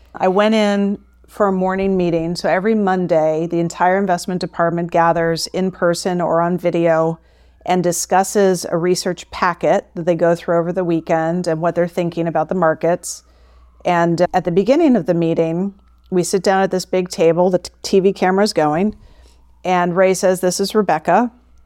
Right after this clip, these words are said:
Rebecca, why don't you kick us off? What do you think is the most important thing going on in the world?" Now, what he didn't say is in the next day, the next month, this year, your lifetime. So time frame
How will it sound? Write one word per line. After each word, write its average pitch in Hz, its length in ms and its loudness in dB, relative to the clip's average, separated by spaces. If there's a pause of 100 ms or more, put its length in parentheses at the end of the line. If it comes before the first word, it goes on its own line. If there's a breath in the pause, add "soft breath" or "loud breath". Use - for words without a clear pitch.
(120)
Rebecca, 190 400 0
why 196 160 4
don't 214 140 0
you 220 100 0
kick 202 240 -2
us 202 160 -2
off? 165 340 0
What 208 60 0
do 220 80 2
you 233 80 2
think 214 160 0
is 196 100 0
the 185 60 -2
most 180 260 0
important 170 380 0
thing 170 140 0
going 160 240 2
on 160 120 -2
in 156 60 -8
the 160 80 -6
world?" - 260 -6 (1500 soft breath)
Now, 180 140 0
what 185 120 2
he 190 100 2
didn't 320 280 2
say 165 300 2
is 165 340 -2
in 180 160 0
the 175 60 0
next 170 440 -6
day, 247 480 2
the 190 100 0
next 165 300 -6
month, 185 400 2
this - 280 -6
year, 277 420 4
your 160 200 0
lifetime. 277 760 0
So 185 320 -2
time - 320 -2
frame 190 380 -2